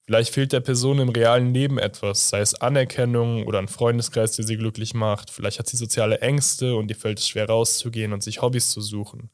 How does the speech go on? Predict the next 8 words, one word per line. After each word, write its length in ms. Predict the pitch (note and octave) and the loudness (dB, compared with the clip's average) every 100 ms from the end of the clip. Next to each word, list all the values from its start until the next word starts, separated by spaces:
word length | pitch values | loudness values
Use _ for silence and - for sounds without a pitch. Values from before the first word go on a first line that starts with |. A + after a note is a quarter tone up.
| _ _ - | _ _ -2
Also 240 | A2+ G#2+ | 0 2
der 300 | G#2+ G2+ F#2+ | 2 2 2
Dopaminausstoß 1000 | D3+ A#2 B2 A#2 C3 C#3+ A#2 - A#2+ A#2 | -2 -4 0 2 2 4 2 0 0 0
im 140 | A#2+ A2+ | 0 -2
realen 460 | A2 G#2 A2+ A#2 | 0 2 2 2
Leben 340 | G#2+ A#2 A#2 G#2 | 0 -2 -2 -4
fehlt 720 | - - G2+ F#2 F2+ - - _ - | -8 -6 -4 -6 -8 -14 -20 _ -12
und 260 | G2 F#2+ | -10 -10